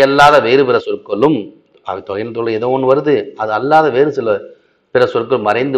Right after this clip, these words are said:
வந்தால் அது அன்மொழி தொகை. இப்ப எடுத்துக்காட்டா பாருங்க, செந்தாமரை அப்படின்னா அது பண்பு தொகை தான்.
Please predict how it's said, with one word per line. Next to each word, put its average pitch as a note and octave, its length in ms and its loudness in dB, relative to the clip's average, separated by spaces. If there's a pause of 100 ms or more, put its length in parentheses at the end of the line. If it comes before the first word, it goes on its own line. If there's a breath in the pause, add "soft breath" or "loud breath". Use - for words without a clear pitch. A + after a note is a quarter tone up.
வந்தால் F#2+ 320 -4 (120)
அது G2 100 -10 (100)
அன்மொழி F2+ 300 -16 (100)
தொகை. E2+ 200 -14 (360)
இப்ப A2+ 160 -6
எடுத்துக்காட்டா A2+ 420 -4 (100)
பாருங்க, F2 260 -12 (440)
செந்தாமரை G2+ 920 -2 (1200)
அப்படின்னா C3 340 -4
அது C#3 140 -6
பண்பு D3+ 200 -2 (100)
தொகை A2+ 200 -2
தான். F#2+ 140 -8